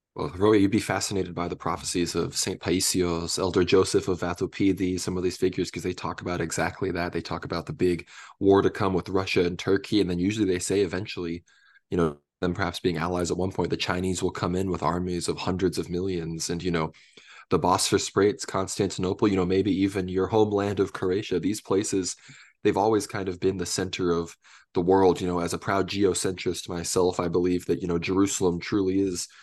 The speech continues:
the center of the universe there in the Eastern Mediterranean. So I think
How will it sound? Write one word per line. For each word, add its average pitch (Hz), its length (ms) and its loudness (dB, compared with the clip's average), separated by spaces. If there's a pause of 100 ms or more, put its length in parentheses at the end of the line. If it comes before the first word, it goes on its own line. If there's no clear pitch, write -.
(180)
the 87 80 -4
center 107 420 2
of 90 100 2
the 92 80 -4
universe 92 420 0
there 95 160 2
in 90 100 0
the 95 80 -2
Eastern 98 300 -4
Mediterranean. 90 760 -2
So 85 220 -4
I 85 80 0
think 87 320 -6